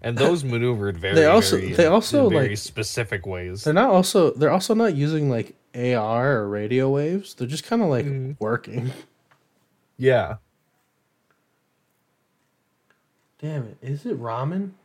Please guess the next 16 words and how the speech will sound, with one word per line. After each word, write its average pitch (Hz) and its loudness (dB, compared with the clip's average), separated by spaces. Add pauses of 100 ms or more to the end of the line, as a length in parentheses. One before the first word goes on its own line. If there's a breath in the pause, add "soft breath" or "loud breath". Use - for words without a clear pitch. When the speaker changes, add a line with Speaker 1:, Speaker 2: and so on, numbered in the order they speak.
(120)
Speaker 1:
But 135 0
it's 131 -2
also, 214 -2
like, 78 -6 (1300)
those 127 -12
are - -18
pretty - -12
fun. 85 -14 (1900)
Speaker 2:
Is 151 -6
Speaker 1:
I - -2
Speaker 2:
it - 6
Speaker 1:
also 170 2
really 113 0
like 98 -2
the 95 -14
tank. 98 -10